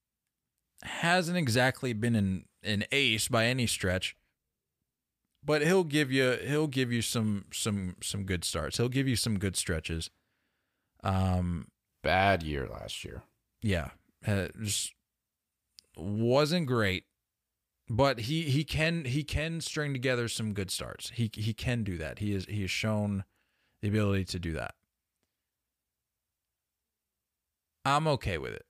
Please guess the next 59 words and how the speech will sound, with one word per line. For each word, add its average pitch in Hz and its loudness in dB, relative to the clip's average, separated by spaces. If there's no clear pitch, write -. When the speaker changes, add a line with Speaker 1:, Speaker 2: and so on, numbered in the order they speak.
Speaker 1:
I'm 117 2
okay 90 -4
with 50 -10
it. 50 -14
Speaker 2:
Yeah, 101 4
that's 101 0
fine. 78 2
I 78 -4
mean, 85 2
Speaker 1:
But 139 8
Speaker 2:
it's 160 8
Speaker 1:
like 202 4
Speaker 2:
a - -4
Speaker 1:
you 185 0
said, 139 4
it, 143 2
it, 151 0
for 156 2
the 139 0
Giants, 165 2
it 147 -2
comes 151 0
down 156 2
to 147 -2
consolation 139 0
prizes, 90 -4
and 101 -2
I 98 2
don't 120 0
know 113 4
if 107 0
Sean 120 2
Speaker 2:
That's - 4
what - 6
I'm 131 4
Speaker 1:
Manaea 214 6
is - 4
Speaker 2:
saying. - -10
Speaker 1:
their 117 2
consolation 117 2
prize. 55 -6
Like, 85 -6
maybe 92 -4
this 98 -2
is 98 -2
their 95 -2
arm 101 0
that 90 -4
they're 92 -4
like, 87 -6
"Okay, 95 -4
this 85 -10
is 87 -8
who 95 -2
we're 92 0
riding 95 0
with 69 -10
next - -12
year." 80 -6